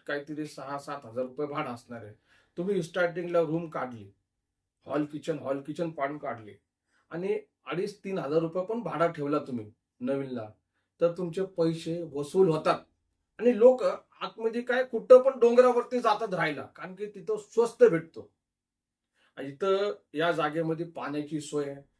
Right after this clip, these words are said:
सगळं काही व्यवस्थित असणार आहे. तुम्हाला बांधकाम पण करायचे असेल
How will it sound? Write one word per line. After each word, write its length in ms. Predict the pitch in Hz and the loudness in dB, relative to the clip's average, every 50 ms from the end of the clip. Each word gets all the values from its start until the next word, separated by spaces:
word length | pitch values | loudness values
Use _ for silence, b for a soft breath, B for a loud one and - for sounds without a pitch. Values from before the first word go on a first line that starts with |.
| _ _ _ _ - | _ _ _ _ 0
सगळं 340 | - 202 208 208 240 247 240 | 4 4 8 10 10 8 8
काही 240 | 240 240 233 233 233 | 6 4 0 0 0
व्यवस्थित 520 | 202 196 208 208 226 220 - - 247 240 - - | 2 2 4 6 6 4 4 2 -4 -10 -8 -10
असणार 400 | 170 170 - - - 214 208 196 | -10 -10 -10 -8 -4 -2 -2 -2
आहे. 120 | 196 190 185 - _ _ _ _ _ | -2 -4 -6 -8 _ _ _ _ _
तुम्हाला 260 | 165 165 175 190 190 190 151 | -4 -2 0 0 -2 -2 -4
बांधकाम 520 | 127 143 170 175 196 220 208 247 226 226 220 | -4 -2 -2 -2 -2 -2 0 0 0 0 0
पण 180 | - 233 226 | -2 -4 -4
करायचे 440 | 214 214 208 196 202 202 190 - 208 | -4 -2 -2 -2 -2 -2 -4 -4 -4
असेल 340 | 196 185 180 - 175 147 - | -4 -4 -4 -6 -8 -10 -10